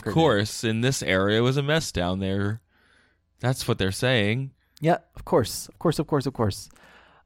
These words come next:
Speaker 1: Um, so they're falling in love. He explains that they're gonna get married.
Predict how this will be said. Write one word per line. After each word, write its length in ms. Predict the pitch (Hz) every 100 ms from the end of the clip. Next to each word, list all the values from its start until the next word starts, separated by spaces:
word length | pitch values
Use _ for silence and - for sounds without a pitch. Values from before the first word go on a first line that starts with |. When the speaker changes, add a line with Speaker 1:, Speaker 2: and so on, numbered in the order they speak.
| _ -
Speaker 1:
Um, 540 | 131 135 135 139 139 127
so 240 | 143 135
they're 360 | 147 160 170 156
falling 260 | 160 160
in 100 | 165
love. 420 | 160 156 156 151
He 100 | 143
explains 500 | 139 - 151 143 135 120
that 480 | 131 135 139 123 131
they're 380 | 135 165 185 170
gonna 260 | 151 147
get 220 | 143 147 135
married. 680 | 123 110 107 98 95 104